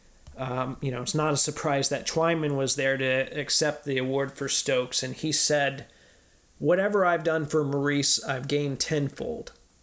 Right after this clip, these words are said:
Let me just say, congratulations, big fella,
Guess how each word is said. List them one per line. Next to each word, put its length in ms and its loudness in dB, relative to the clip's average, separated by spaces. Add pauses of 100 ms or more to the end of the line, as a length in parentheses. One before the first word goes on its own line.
(340)
Let 160 2
me 120 2
just 300 4
say, 360 0 (560)
congratulations, 840 0
big 240 -2
fella, 460 -2